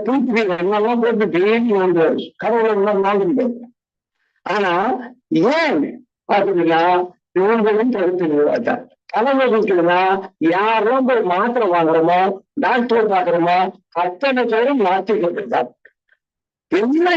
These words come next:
என் படைச்சவங்க, என்னை படைச்சவன் பாத்துக்குவான், என்ன தலைவன் வந்தா பரவாயில்ல, வாங்க போறான், யாராச்சும் சொல்லுவாங்க? சொல்ல மாட்டேன்.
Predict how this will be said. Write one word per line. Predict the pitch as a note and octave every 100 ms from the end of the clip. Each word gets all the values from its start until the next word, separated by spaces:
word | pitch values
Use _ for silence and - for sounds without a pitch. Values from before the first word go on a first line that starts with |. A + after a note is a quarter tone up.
| C4+
என் | G3 A3+
படைச்சவங்க, | A3 C4 A#3 A#3+ E3+ D3+ F3 D#3 - - _ - F3+
என்னை | G#3 G#3 G#3
படைச்சவன் | B3 A#3+ C#4 B3+ G3
பாத்துக்குவான், | G3 G3+ A3 E3+ A#2+ - _ G3
என்ன | D4 C4+ G#3+
தலைவன் | A3 B3+ A3 F#3+
வந்தா | F#3 F#3
பரவாயில்ல, | F#3+ F#3+ E3 D3 D#3
வாங்க | G#3 G3+ F3
போறான், | D#3+ C#3+ B2+ D#3+
யாராச்சும் | F#3+ G#3+ A3
சொல்லுவாங்க? | F#3+ G3 F3+ F#3 - _ _ -
சொல்ல | C4 C#4
மாட்டேன். | A3 B3+